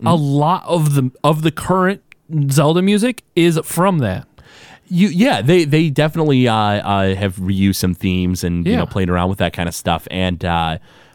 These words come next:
Speaker 2: uh, it's just interesting to me that, like, it was not composed by Koji Kondo, who
Speaker 1: Right.
Speaker 2: did The Legend of Zelda, Legend of Zelda: Link to the Past, Ocarina of Time,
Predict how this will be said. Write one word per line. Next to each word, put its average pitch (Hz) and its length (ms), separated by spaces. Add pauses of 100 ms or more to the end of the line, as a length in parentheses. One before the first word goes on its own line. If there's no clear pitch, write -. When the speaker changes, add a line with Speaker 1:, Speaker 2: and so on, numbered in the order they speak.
(120)
Speaker 2:
uh, 73 360 (960)
it's 160 180
just 175 160
interesting 165 460
to 117 40
me 160 280
that, 117 220
like, 104 340 (200)
it 101 160
was 95 200
not 87 260
composed 113 760 (220)
by 101 120
Koji 101 320
Kondo, 87 360
who 110 120
Speaker 1:
Right. - 220
Speaker 2:
did 90 80 (240)
The 117 100
Legend 92 300
of 80 40
Zelda, 78 340 (360)
Legend 98 340
of 92 60
Zelda: 92 360
Link 87 260
to - 60
the 85 60
Past, 78 420 (360)
Ocarina 95 640
of 82 100
Time, 82 480